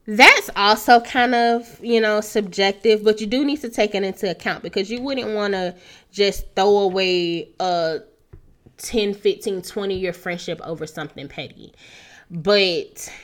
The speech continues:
at the same time, um, time doesn't dictate loyalty. You know, somebody who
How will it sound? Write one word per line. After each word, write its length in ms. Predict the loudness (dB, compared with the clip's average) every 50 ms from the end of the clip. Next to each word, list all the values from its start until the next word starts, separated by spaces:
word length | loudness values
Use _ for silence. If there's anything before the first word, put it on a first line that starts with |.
| -20 _ _ _ _ _ _ -2
at 200 | -2 -2 -2 -4
the 80 | -8
same 420 | -8 -6 -6 -4 -4 -4 -4 -6 -8
time, 840 | -6 -2 0 0 2 2 0 0 -2 -4 -6 -6 -8 -10 -12 -16 -18 _ _ _ _ _ _ _ _ _ _ _ _ _ _ _ _ _ _ _ -14 -12 -10 -10 -8 -8 -10 -10 -12 -8 -4
um, 440 | -2 0 0 0 0 -2 -2 -4 -6 -8 -10 -14 -18 -20 -20 _ _ _ _ _ _ _ _ _
time 540 | -8 0 4 4 6 6 6 4 2 0 -2
doesn't 580 | -2 -2 -2 -2 -2 -4 -4 -4 -4 -6 -6 -8 -14 _ _ _ _ _ _ -10 -2
dictate 500 | 0 0 0 0 -2 -6 -4 -4 -4 -4
loyalty. 580 | -4 -4 -2 -2 -2 -2 -4 -6 -12 -14 -14 -14
You 200 | -10 -8 -8 -6
know, 340 | -6 -6 -6 -8 -10 -12 -16 -20 -20 _ _
somebody 600 | _ -8 -2 -2 0 2 4 4 4 4 4 0
who 840 | -2 -4 -4 -4 -2 -2 -2 -2 -4 -4 -6 -8 -10 -10 -12 -14 -16